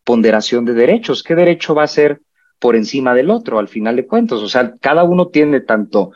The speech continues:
un derecho adquirido en relación de poder sentirse vulnerado, derivado de la decisión de una tercera persona en sus sentimientos, en sus afectos a raíz de una infidelidad, y está también el libre desarrollo de la personalidad del individuo de poder tomar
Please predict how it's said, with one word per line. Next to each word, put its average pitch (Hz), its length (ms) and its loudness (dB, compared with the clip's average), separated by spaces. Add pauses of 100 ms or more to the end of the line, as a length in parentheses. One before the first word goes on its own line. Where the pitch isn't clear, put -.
(320)
un 135 300 2
derecho 165 680 0 (200)
adquirido 107 640 0
en 120 60 -2
relación 113 680 0
de 110 120 2
poder 113 520 2 (100)
sentirse 120 880 0
vulnerado, 107 800 0 (300)
derivado 143 420 2
de 120 100 4
la 107 120 0
decisión 104 460 -2
de 127 40 -2
una 127 180 0
tercera 113 380 -2
persona 110 500 0
en 98 120 0
sus 98 240 -10
sentimientos, 107 800 0
en 98 100 -6
sus 98 180 -6
afectos 131 460 -2
a 101 60 0
raíz 101 300 0
de 117 100 2
una 120 180 0
infidelidad, 120 800 0 (400)
y 123 160 2
está 135 400 0
también 131 540 0
el 110 240 0
libre 233 320 2
desarrollo 156 460 0
de 165 80 0
la 120 160 -2
personalidad 110 800 0
del 196 140 2
individuo 113 460 0
de 127 80 2
poder 113 360 0
tomar 131 440 -2